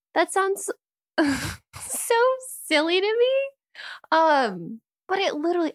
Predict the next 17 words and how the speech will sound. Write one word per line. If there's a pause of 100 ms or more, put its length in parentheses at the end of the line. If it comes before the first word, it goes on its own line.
I'd
never
seen
something
more
beautiful
in
my
life.
It
was
the
way
the
colors (360)
and,
like,